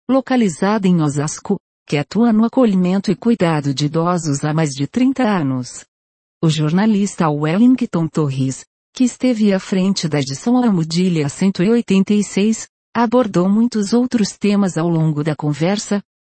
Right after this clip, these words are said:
destacando a estrutura da Caifa e a importância de pensarmos nos idosos da nossa cidade com o devido reconhecimento e cuidado.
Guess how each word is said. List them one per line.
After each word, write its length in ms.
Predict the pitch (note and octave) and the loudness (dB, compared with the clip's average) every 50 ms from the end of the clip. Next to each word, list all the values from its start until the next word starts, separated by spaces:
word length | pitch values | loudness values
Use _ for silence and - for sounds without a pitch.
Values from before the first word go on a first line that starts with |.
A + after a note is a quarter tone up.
| _ | _
destacando 800 | - D#3+ D#3 D#3 C#3+ - - - F3+ F#3 - - F3+ F3+ F3+ G3+ | -6 -2 -2 -2 -2 -2 -6 -6 -6 -4 0 0 2 2 2 2
a 80 | F#3+ E3 | 2 0
estrutura 640 | D3 E3 - - - A#3 A3 - G#3+ A3 A3 A3 G#3+ | -2 -4 -6 -4 -4 -4 -4 -2 -2 0 0 0 0
da 140 | E3 D3+ - | -2 -4 -4
Caifa 440 | - - E3+ D3+ D3 - - C#3+ | -4 -4 -2 -2 -2 -4 -4 -4
e 160 | D3+ F3 G3 A3+ | -2 0 2 2
a 60 | B3 | 2
importância 800 | B3 A#3 - F#3 D#3+ - - F#3+ G#3+ G#3+ - - - C#3+ C3+ C3 - _ _ _ _ _ _ _ _ _ _ _ - | 2 2 2 0 -2 0 2 2 2 2 2 0 -2 -2 -2 -4 -8 _ _ _ _ _ _ _ _ _ _ _ -10
de 120 | D#3+ F3+ | -8 -6
pensarmos 640 | F#3 - G3 G3+ G3 - - A#3 A#3 G#3 G3+ G3 E3+ D3+ | -2 0 0 0 0 0 -2 0 0 2 0 0 0 2
nos 240 | D#3 F3 F#3+ G3 | 2 2 2 2
idosos 540 | G#3 G#3+ F#3 E3 D#3+ D#3+ D#3+ D#3 D3+ D#3 C#3+ | 0 0 0 0 0 0 -2 -2 -2 -4 -4
da 160 | C#3 - F3 | -2 -2 -2
nossa 320 | E3+ F3+ F#3+ G3+ - A#3 A3 | 0 0 0 -2 -2 -2 -2
cidade 520 | - - G#3 E3 E3 E3 E3+ F3+ D3+ D3 | 0 -2 -2 0 0 0 0 0 0 -2
com 220 | - - A#3 A#3+ A#3 | 0 2 2 4 4
o 80 | G#3+ | 4
devido 480 | F#3 F#3 F3+ D#3 D3 D#3 E3 F3+ G#3 G#3+ | 2 2 0 0 0 -2 -2 0 0 -2
reconhecimento 960 | F#3 E3 D#3 - - D#3 D3 D3 D3 D3+ - - G3 F#3 F3+ F3+ G3 G3+ - | -2 -2 -4 -2 0 2 2 2 2 0 0 0 0 0 2 0 0 0 0
e 60 | G#3 E3 | -2 -2
cuidado. 680 | - - D#3 C#3 - D3+ D3+ D#3+ D3 - C3+ C3+ B2+ | 0 0 0 0 0 0 -2 -2 -2 -2 -4 -4 -4